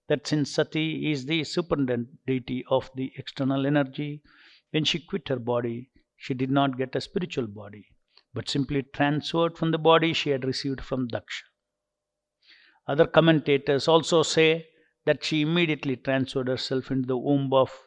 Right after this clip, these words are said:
De-, Menaka, her future mother. She gave up the body s-, she had received from Daksha and immediately transferred herself to another, better body, but this does not mean that she got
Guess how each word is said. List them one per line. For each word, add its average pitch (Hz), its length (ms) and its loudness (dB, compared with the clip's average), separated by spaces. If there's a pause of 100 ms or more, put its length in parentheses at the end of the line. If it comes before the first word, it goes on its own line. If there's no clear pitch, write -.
(120)
De-, 135 140 4
Menaka, 131 720 2 (340)
her 127 100 -2
future 123 420 -6
mother. 110 320 -4 (880)
She - 180 -4
gave 143 220 10
up 156 120 10 (320)
the 131 80 -2
body 165 480 4 (400)
s-, - 680 -14 (120)
she 151 420 -2
had 123 280 0
received 156 380 0
from 120 220 -2
Daksha 175 520 2 (420)
and 127 140 0
immediately 143 560 4
transferred 151 640 0
herself 147 400 0
to 160 200 -6
another, 156 440 2 (320)
better 143 300 6
body, 120 500 4 (340)
but 113 200 -8
this 135 160 0
does 135 260 -6
not 135 260 -2
mean 131 360 2 (300)
that 123 180 -4
she 123 160 -2
got 117 240 -2